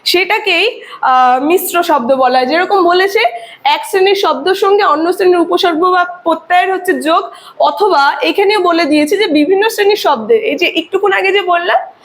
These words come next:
দুটো শ্রেণীর শব্দ, একটা বাংলা বা একটা ইং-, ইংলিশ, এরকম দুটো শব্দ যোগ করে যে একটি শব্দ তৈরি হয় সেটাকে সাধারণত মিশ্র শব্দ বলে। সেই কথাটি এখানে বলেছে যে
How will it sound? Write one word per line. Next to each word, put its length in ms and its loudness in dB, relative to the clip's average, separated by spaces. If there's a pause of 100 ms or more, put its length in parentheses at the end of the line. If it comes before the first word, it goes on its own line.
(380)
দুটো 400 2
শ্রেণীর 260 0
শব্দ, 420 0 (300)
একটা 300 -2
বাংলা 520 0
বা 160 0
একটা 260 -2
ইং-, 360 -2
ইংলিশ, 640 2 (260)
এরকম 400 0
দুটো 240 0
শব্দ 420 0
যোগ 220 -2
করে 260 0
যে 80 0
একটি 300 -2
শব্দ 400 -2
তৈরি 300 0
হয় 220 0 (300)
সেটাকে 500 -2
সাধারণত 480 0
মিশ্র 380 0
শব্দ 340 -2
বলে। 280 0
সেই 180 0
কথাটি 360 -2
এখানে 280 0
বলেছে 380 0
যে 140 0